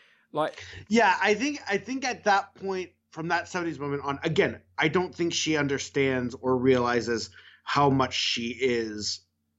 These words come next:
Speaker 2: hurting these people by doing this or what exactly she's doing to them.
Speaker 1: Yeah.
Speaker 2: But I think she is aware that she did this and she's responsible for it, and that she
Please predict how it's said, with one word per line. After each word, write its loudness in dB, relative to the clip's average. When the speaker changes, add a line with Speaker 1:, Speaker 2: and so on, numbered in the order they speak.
Speaker 2:
hurting 6
these 6
people 4
by 4
doing 6
this 2
or 2
what 4
exactly 0
she's -2
doing 2
to 2
them. 2
Speaker 1:
Yeah. -2
Speaker 2:
But 0
I 2
think -4
she -2
is 2
aware 4
that 0
she -6
did -4
this 4
and -6
she's -4
responsible 0
for 2
it, -2
and 2
that -2
she 0